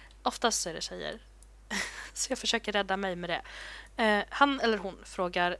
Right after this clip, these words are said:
"Spelar något annat än S S O?" Jag spelar World of Warcraft också.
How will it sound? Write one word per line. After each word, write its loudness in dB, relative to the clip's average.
"Spelar 2
något 0
annat -2
än -8
S 0
S 4
O?" 2
Jag 4
spelar 2
World -2
of -4
Warcraft 2
också. -2